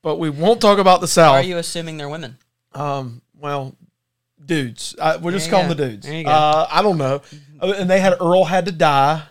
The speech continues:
Speaker 2: They did.
Speaker 1: Uh, about a woman suffering,
Speaker 2: Empowerment.
Speaker 1: yeah, woman suffering
Speaker 2: Well, now, that
Speaker 1: from
Speaker 2: was bad. That was a pretty
Speaker 1: abuse
Speaker 2: interesting story.
Speaker 1: and,
Speaker 2: It's
Speaker 1: yeah,
Speaker 2: good,
Speaker 1: all right.
Speaker 2: good music video.
Speaker 1: And now we've got, uh, basically, she says in the song,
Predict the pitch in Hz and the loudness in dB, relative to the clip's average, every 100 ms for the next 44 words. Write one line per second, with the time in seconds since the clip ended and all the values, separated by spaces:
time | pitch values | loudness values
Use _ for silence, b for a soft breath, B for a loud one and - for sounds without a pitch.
0 | _ _ - 143 131 139 139 135 139 147 | _ _ -14 -12 -6 0 2 4 2 0
1 | 139 151 156 - 151 135 131 - 131 170 | 2 4 4 2 0 0 -2 -10 -6 -2
2 | 160 151 143 - 165 156 170 160 156 - | -2 -4 -8 -8 -4 -2 -2 -6 -8 -14
3 | _ - 165 - 170 165 165 165 165 156 | _ -14 -10 -8 -4 -4 -4 -2 -4 -2
4 | 175 208 175 190 190 175 160 135 151 147 | -2 0 2 2 0 0 0 0 -2 -2
5 | 151 143 160 151 147 - 131 156 - 160 | -2 0 0 0 -4 -6 -6 -6 -4 0
6 | 160 151 - 240 180 160 135 127 127 _ | 2 0 -2 -6 -4 -6 -6 -8 -10 _
7 | 170 165 170 170 175 220 240 196 156 165 | -8 -4 -4 -4 0 2 4 2 4 2
8 | 156 - _ - 156 165 202 208 175 160 | 2 -6 _ -18 -4 -2 -2 -4 -6 -6
9 | 147 - - 170 - 175 160 151 139 156 | -6 -8 -12 -8 -4 -4 -4 -10 -8 -6
10 | 151 151 147 | -6 -6 -10